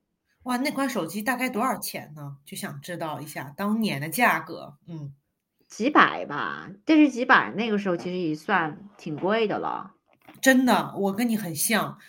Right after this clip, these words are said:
Speaker 1: 就是我也是滑板，居然是跟你一样，滑板那个时候好流行。
Speaker 2: 对啊，我们紧跟潮流。 <laughs>
Speaker 1: 就那个滑出来那一下感觉好酷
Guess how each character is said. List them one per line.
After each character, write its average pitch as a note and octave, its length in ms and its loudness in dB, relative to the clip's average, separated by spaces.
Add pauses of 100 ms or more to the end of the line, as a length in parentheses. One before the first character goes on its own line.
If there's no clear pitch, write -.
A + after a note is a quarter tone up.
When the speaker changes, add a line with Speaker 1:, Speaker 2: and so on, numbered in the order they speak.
(120)
Speaker 1:
就 - 100 -8
是 F3 240 0
我 F#3+ 160 2
也 D4 80 6
是 A3 120 0
滑 F3 260 0
板， D3 320 0
居 F3+ 140 -10
然 D#3+ 180 -4
是 E3 100 -6
跟 G#3 160 -2
你 G3+ 80 -2
一 C3+ 180 -8
样， D3 220 -8
滑 G3 200 0
板 A#3+ 120 4
那 A3+ 60 2
个 B3 60 0
时 A3+ 60 -4
候 G3+ 60 -6
好 F#3+ 220 4
流 C#4 80 10
行。 - 20 12
Speaker 2:
对 - 0 -
啊， C4 240 12
我 B3 100 8
们 C4 140 10
紧 A3+ 360 4
跟 D4+ 280 8
潮 G3 380 6
流。 G#3 440 2
<laughs> - 840 2
Speaker 1:
就 E4 120 4
那 E4 120 6
个 C4 80 4
滑 A#3 320 4
出 B3+ 160 2
来 C#4 120 10
那 D4 120 4
一 C#4 40 4
下 C#4 120 4
感 G3+ 140 0
觉 B3 80 0
好 G#3+ 300 8
酷 G3+ 160 4